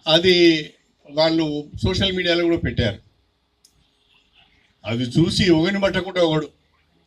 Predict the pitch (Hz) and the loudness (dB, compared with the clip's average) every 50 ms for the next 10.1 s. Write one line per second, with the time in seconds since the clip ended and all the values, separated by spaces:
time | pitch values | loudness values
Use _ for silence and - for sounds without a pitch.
0 | _ _ _ _ _ _ _ _ _ _ _ _ _ _ _ _ _ _ _ _ | _ _ _ _ _ _ _ _ _ _ _ _ _ _ _ _ _ _ _ _
1 | _ _ _ _ - 123 143 165 170 175 185 190 196 196 196 202 196 196 180 160 | _ _ _ _ -6 0 2 4 4 4 4 2 0 2 2 2 2 2 2 0
2 | 156 - - _ _ _ _ _ _ _ _ _ _ - 107 117 165 190 - 190 | -2 -4 -10 _ _ _ _ _ _ _ _ _ _ -6 0 4 4 4 6 4
3 | 202 185 196 196 196 - - 190 185 202 196 185 185 185 - 220 208 196 180 180 | 2 2 2 0 2 0 -2 -2 0 -2 0 0 0 -2 -2 -4 -6 -4 -4 -4
4 | 165 156 160 170 175 - 208 - - 180 190 190 196 196 196 196 185 180 - - | -2 0 0 0 0 -2 -4 -6 -4 -4 -4 -4 -4 -6 -6 -6 -6 -8 -10 -10
5 | 185 196 185 175 165 175 180 175 165 160 160 147 147 - - _ _ _ _ _ | -10 -8 -6 -4 -2 0 2 2 2 4 2 0 0 -2 -8 _ _ _ _ _
6 | _ _ _ _ _ _ _ _ _ _ _ _ _ _ _ _ _ _ _ _ | _ _ _ _ _ _ _ _ _ _ _ _ _ _ _ _ _ _ _ _
7 | _ _ _ _ _ - 127 147 165 175 208 208 208 202 196 196 196 196 190 202 | _ _ _ _ _ -8 -4 -4 -2 2 4 6 6 8 6 6 4 2 0 0
8 | 214 208 190 175 175 196 202 196 190 - 208 208 202 196 190 190 - - 196 202 | 0 0 2 2 2 2 2 0 0 0 0 -2 0 -2 -2 -2 -2 -4 -4 -4
9 | 202 190 175 - - 202 202 185 175 170 - 180 185 180 175 165 156 147 151 147 | -4 -6 -8 -10 -8 -8 -6 -6 -6 -6 -4 -2 0 2 2 2 0 2 0 -2
10 | 135 127 | -2 -2